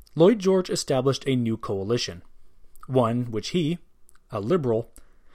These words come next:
sat as head of a Conservative majority. In the words of historian David French, Lloyd George was a prime minister without a party,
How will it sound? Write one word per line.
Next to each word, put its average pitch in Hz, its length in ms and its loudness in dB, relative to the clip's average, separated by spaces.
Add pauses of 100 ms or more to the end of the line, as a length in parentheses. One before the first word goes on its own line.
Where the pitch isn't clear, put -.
(120)
sat 190 240 4
as 247 160 2
head 139 260 2
of 120 100 0
a 117 120 2
Conservative 98 580 -6
majority. 98 520 0 (1200)
In 160 100 2
the 160 80 4
words 208 240 6
of 247 100 -4
historian 156 580 2
David 90 280 -4
French, 127 400 0 (540)
Lloyd 202 240 6
George 175 400 2
was 143 220 2
a 139 140 6
prime 147 340 -2
minister 160 400 0
without 117 280 -4
a 90 60 -6
party, 92 420 -4